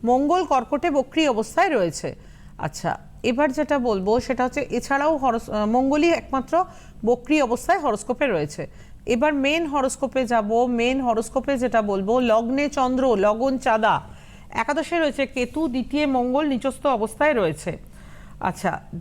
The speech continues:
যেটা আমি বলবো এই হরোস্কোপ প্রসঙ্গে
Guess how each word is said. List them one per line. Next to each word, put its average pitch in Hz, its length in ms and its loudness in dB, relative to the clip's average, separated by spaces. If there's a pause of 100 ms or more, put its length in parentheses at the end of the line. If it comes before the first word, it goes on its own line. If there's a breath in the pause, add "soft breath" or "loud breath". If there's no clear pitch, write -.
(120)
যেটা 285 520 0
আমি 269 340 2
বলবো 220 680 0 (120)
এই 254 240 2
হরোস্কোপ 220 560 0
প্রসঙ্গে 226 600 0